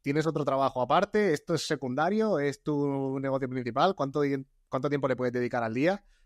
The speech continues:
Porque en función de eso, pues tiene más sentido montar una estrategia que requiera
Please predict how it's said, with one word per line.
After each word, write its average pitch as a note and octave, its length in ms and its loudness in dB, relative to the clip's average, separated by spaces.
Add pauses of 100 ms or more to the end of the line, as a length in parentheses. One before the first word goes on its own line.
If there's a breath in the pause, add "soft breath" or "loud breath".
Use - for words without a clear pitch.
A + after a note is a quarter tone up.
(160)
Porque B2 200 -2
en A#2+ 80 -2
función C3 520 -2
de D3 180 2
eso, F#3 220 -2
pues G#2+ 160 -10
tiene B2+ 180 -4
más C#3 140 0
sentido C3+ 560 0 (340)
montar A2 340 0
una C3+ 100 2
estrategia C3 500 0
que G#2+ 100 -6
requiera B2 500 -2